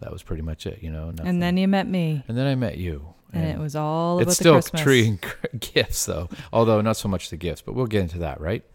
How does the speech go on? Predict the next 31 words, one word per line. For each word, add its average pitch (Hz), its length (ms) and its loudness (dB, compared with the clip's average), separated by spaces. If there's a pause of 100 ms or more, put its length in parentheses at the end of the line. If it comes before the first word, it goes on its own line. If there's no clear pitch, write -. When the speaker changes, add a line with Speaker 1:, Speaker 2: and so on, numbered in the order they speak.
(160)
Speaker 2:
Well, 330 280 0
a - 20 -2
lot, 285 220 0
it's 254 120 -4
a 262 60 -2
lot 254 240 2
about 226 180 -4
traditions 196 600 -4
too, 170 260 -2
right? 151 260 0
And 165 140 -2
I 160 80 -2
think 165 180 -6
we, 165 200 -2
we've 156 180 -8
got 165 140 -2
a 160 40 -4
six-year-old, 165 680 -2
and 156 100 -2
it's - 160 -10
fun 160 160 -4
to 156 100 -4
do 156 400 -4
new 160 140 -2
traditions 156 500 -6
with 160 120 -6
him 196 320 2
and 160 180 -2
do, 156 240 -4
and, - 100 0
Speaker 1:
Yeah. - 420 -6